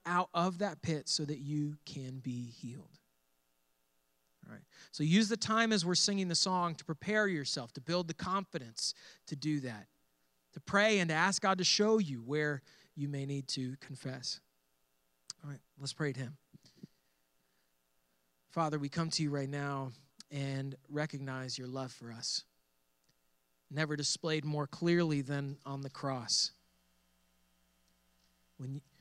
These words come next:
you sent your son here to earth, Jesus Christ, you came here, humbled yourself, and died in our place on the cross. And we can be forgiven, we can become your child simply by believing, putting our faith in you for salvation.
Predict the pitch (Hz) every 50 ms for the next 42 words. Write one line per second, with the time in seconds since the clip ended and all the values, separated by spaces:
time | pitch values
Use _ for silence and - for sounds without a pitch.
0 | _ - 156 185 185 - - 208 202 185 - 180 165 - - - 180 175 180 180
1 | 175 147 - 175 170 170 156 - - - 139 139 135 127 - - - 147 147 139
2 | 143 139 - - 151 147 143 135 - 156 165 165 - - 165 160 160 160 143 -
3 | - 147 139 143 143 135 - - 165 170 165 180 180 160 156 170 165 - - -
4 | 135 127 120 120 - - - _ _ _ _ _ _ _ _ _ _ _ _ _
5 | _ _ _ _ _ _ _ - 151 143 135 127 151 151 160 175 180 185 185 180
6 | 175 170 165 160 156 - - - 160 156 151 143 - - - 135 139 139 131 -
7 | - - 127 123 120 113 107 - - - - - _ _ _ _ _ _ _ _
8 | _ _ _ _ _ _ _ _ _ _ _ _ _ _ _ _ _ - 147 147
9 | 165 208 214 - 240 214 233 226 - - 214 185 147 185 185 175 185 185 175 180
10 | 208 214 - 240 233 220 - - 202 208 202 190 180 165 - - - 180 180 180
11 | 180 185 185 165 - - 208 214 208 - 226 220 214 165 185 175 180 175 170 151
12 | 165 156 156 156 160 156 143 139 131 117 117 135 160 - _ _ _ _ _ _
13 | _ - 185 196 196 185 180 170 160 - - - 208 208 214 220 214 - - -
14 | 185 185 180 175 175 185 180 - - 180 165 - - 165 156 156 147 147 139 135
15 | - - 131 123 120 135